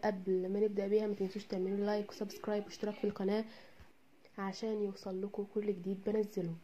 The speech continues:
النهارده زي ما قلنا هنتكلم عن البشرة المختلطة. كنا قبل كده اتكلمنا عن فيديو ازاي نحدد نوع بشرتنا، وهسيب لكم اللينك بتاعه تحت عشان اللي ما اتفرجش عليه او اللي بدأ يتفرج عليا ولسه جديد، اهلا بيكم في قناتي.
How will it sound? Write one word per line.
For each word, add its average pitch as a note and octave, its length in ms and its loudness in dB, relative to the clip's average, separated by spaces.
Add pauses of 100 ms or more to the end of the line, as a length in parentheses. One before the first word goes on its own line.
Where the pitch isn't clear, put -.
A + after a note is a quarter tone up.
(720)
النهارده A3+ 420 6
زي G#3 180 6
ما G3 80 4
قلنا A3 320 2
هنتكلم G#3 460 2
عن F#3 140 2
البشرة F#3+ 460 0
المختلطة. G#3+ 680 0
كنا A3 280 4
قبل G#3 160 4
كده G#3+ 300 4
اتكلمنا G3+ 460 0
عن F#3+ 140 0
فيديو G#3 220 2
ازاي G3+ 360 4
نحدد F#3+ 600 0
نوع G3+ 180 2
بشرتنا، G#3+ 680 0 (400)
وهسيب G3+ 460 2
لكم G#3+ 160 2
اللينك G3+ 260 2
بتاعه F#3+ 280 -4
تحت A3 280 -4
عشان G3+ 400 -2
اللي G3 120 2
ما F#3 80 2
اتفرجش G3+ 440 -4
عليه F#3+ 340 4
او G#3 100 4
اللي F#3+ 180 0
بدأ G#3 200 2
يتفرج G3 420 0
عليا G3+ 300 4
ولسه G3+ 320 2
جديد، G#3+ 220 2 (300)
اهلا A3+ 200 8
بيكم G#3 380 2
في A3+ 120 4
قناتي. F#3 460 2